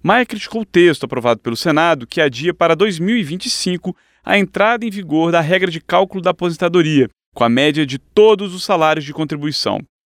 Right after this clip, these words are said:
A proposta restabelece até dois mil e vinte e um a média de oitenta por cento sobre os maiores salários,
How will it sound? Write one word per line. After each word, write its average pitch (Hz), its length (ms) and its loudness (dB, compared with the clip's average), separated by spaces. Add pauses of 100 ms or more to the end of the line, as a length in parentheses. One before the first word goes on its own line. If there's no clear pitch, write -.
(160)
A 104 100 -2
proposta 117 500 0
restabelece 156 840 2
até 196 300 2
dois 190 180 -2
mil 123 140 -2
e - 20 -4
vinte 135 220 -6
e 202 60 -2
um 180 140 0 (300)
a 202 120 -2
média 208 360 2
de 185 80 0
oitenta 226 380 0
por 190 160 -6
cento 190 400 -4
sobre 185 260 -2
os 170 60 -4
maiores 196 380 4
salários, 135 520 0